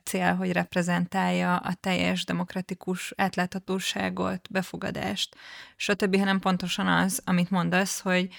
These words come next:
abban a, abban a, ö, politikai rendszerben, ami demokratikus,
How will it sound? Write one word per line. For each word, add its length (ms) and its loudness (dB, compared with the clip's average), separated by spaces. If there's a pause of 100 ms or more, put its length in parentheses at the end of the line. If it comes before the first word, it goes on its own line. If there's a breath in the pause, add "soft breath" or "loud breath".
(480 loud breath)
abban 320 4
a, 460 4 (220)
abban 380 4
a, 360 4 (1040)
ö, 240 4
politikai 560 2
rendszerben, 1000 4 (100)
ami 720 2 (100)
demokratikus, 1400 0